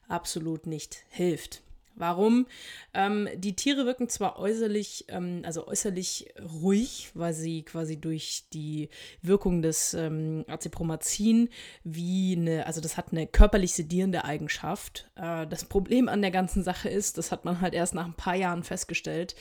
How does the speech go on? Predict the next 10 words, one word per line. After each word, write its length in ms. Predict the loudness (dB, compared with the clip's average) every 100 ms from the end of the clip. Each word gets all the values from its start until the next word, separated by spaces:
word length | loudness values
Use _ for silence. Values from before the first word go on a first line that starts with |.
| -16 -16 -14
dass 160 | -4 -4
die 120 | -4
Tiere 260 | -2 0 0
innerlich 600 | 4 4 4 2 0 -4
quasi 340 | -2 0 0
total 500 | -2 -4 -2 0 0
wach 220 | -2 -4 -2
und 180 | -4
klar 320 | -2 -2 0 0
sind. 340 | -4 -8 -20